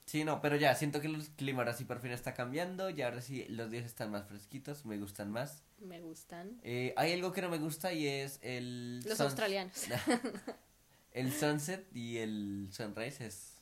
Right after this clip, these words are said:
Speaker 2: Uy,
Speaker 1: más
Speaker 2: el sunrise.
Speaker 1: El sunrise. ¿Cómo se dice?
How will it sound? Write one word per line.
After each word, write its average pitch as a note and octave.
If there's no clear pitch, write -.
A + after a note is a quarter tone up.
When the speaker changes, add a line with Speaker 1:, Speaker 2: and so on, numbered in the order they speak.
Speaker 2:
Uy, G3+
Speaker 1:
más G#3+
Speaker 2:
el A3
sunrise. G3+
Speaker 1:
El G#2+
sunrise. A#2+
¿Cómo C#3
se D3
dice? C#3